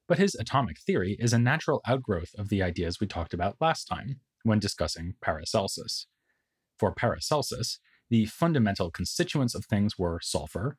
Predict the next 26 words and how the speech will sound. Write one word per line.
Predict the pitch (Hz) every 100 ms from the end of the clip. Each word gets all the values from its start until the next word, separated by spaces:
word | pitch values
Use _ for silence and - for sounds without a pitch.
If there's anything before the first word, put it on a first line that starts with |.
| -
mercury, | 90 85 85 80 -
and | 139
salt, | - 135 - - _ _ _ _
which | 131 123
are | 110 -
actually | 101 - 90 82
present | - 127 139 80 - - -
in | 98
more | 92 82
complex | - 85 80 82 -
bodies, | - 76 - 67 - - _ _ -
as | 131
we | 110
can | -
see | 78 - 156
from | 127 127
the | 120
fact | - 80 -
that | 107
they | 92
can | 98 107 95
cause | 101 82 80
diseases | - 98 117 175 87 90 113
in | 120
those | 92 90
bodies. | - - - - -